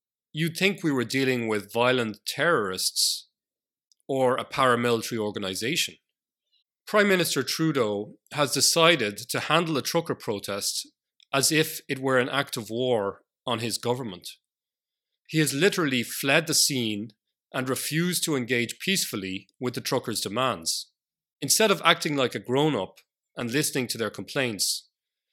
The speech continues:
Trudeau has engaged in adolescent tactics, such as his attempt to demonize these freedom-loving truckers as Nazi sympathizers.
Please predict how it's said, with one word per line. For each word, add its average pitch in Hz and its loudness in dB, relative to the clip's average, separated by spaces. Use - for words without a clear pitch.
Trudeau 151 2
has 135 -2
engaged 131 2
in 117 -6
adolescent 131 0
tactics, - 0
such - -2
as 131 -2
his 123 -2
attempt 139 -4
to 117 -6
demonize 104 -2
these 143 2
freedom-loving 127 0
truckers - -2
as 120 -2
Nazi 123 0
sympathizers. 87 -4